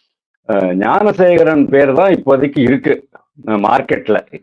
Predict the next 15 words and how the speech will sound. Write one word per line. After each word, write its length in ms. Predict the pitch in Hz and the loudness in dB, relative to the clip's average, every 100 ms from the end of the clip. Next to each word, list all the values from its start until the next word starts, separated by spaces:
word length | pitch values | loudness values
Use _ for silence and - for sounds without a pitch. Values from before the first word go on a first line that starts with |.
| 107 | -4
கரன்சில 500 | 127 147 135 113 104 | -2 -2 -2 0 -2
இருக்கு. 280 | 107 101 95 | -2 -4 -6
அப்படி 260 | 98 120 | -4 -2
இருக்கும்போது, 500 | 117 113 147 120 185 | -2 0 0 2 2
இவரு 300 | 170 139 147 | 2 2 0
"தம்பி 320 | - 120 143 | -2 -2 0
ஞானசேகரன்" 680 | 131 110 131 123 117 113 160 | 0 0 -4 0 2 2 2
சொன்னாருன்னா, 540 | 143 110 117 107 - 165 | 0 -2 -2 -4 -4 -4
கண்டிப்பா 460 | - 101 120 - | -4 -4 -4 0
இந்த 240 | 131 113 113 | 0 0 0
ஞானசேகரனை 720 | 107 113 143 139 123 117 107 | -2 -2 -2 0 0 0 -2
பத்தி 240 | - 110 113 | -2 -4 -2
தான் 160 | 147 | -2
இருக்க 260 | 143 135 160 | 0 0 0
முடியும். 480 | 131 101 101 143 - | 0 0 0 -2 -4